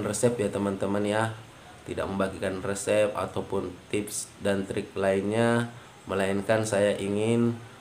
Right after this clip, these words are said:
menjawab pertanyaan dari netizen ya, yang masuk di akun sosial media saya, Facebook teman-teman ya. Namun sebelum itu,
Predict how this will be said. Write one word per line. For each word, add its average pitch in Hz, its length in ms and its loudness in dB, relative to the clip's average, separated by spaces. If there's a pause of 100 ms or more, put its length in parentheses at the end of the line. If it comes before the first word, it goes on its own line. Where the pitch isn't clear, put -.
(180)
menjawab 98 800 4
pertanyaan 98 1120 0
dari 95 640 2
netizen 104 480 2
ya, 95 320 -2 (440)
yang 98 400 2
masuk 98 560 0
di 98 160 -2
akun 107 400 0
sosial 101 400 2
media 98 320 0
saya, 104 640 2 (400)
Facebook 107 400 0
teman-teman 92 560 -4
ya. 90 240 -6 (560)
Namun 104 320 2
sebelum 101 480 0
itu, 120 560 2